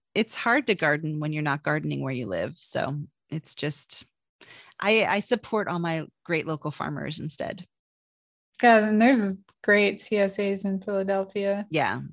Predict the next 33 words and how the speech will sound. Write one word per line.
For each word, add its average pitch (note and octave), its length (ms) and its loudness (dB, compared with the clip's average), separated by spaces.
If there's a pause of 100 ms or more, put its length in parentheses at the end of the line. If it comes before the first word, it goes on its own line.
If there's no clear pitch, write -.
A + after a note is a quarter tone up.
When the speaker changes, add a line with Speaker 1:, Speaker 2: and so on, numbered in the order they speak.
(360)
Speaker 2:
I G#3 60 -2
used G#3+ 320 -4
to, G#3 260 0
uh, G3 500 2 (360)
have G#3 180 0
a G3+ 60 -2
C A3 200 -2
S G#3 220 -2
A G#3 140 0
with G3 260 -2
Lansdale G#3 680 -2
Farms A3+ 520 0 (160)
when A3+ 100 0
I A#3 80 2
lived A#3 220 -2
there. B3+ 260 0 (160)
Speaker 1:
Mm-hmm. B3+ 280 4 (280)
Speaker 2:
And, G3+ 260 -2
uh, G3 400 0 (360)
they G#3 80 -2
would G3 180 -4
drop G#3 240 2
off G#3 240 2
at G3 160 -4
Clark G3+ 320 -2
Park G3+ 280 -2 (140)
every G3+ 600 -4 (480)
Speaker 1:
Yeah. G3+ 240 4
Speaker 2:
Saturday. G3+ 380 -6 (140)
And G3+ 100 0 (160)
it C4+ 80 -8 (100)
was A3+ 160 6
amazing. G3+ 580 2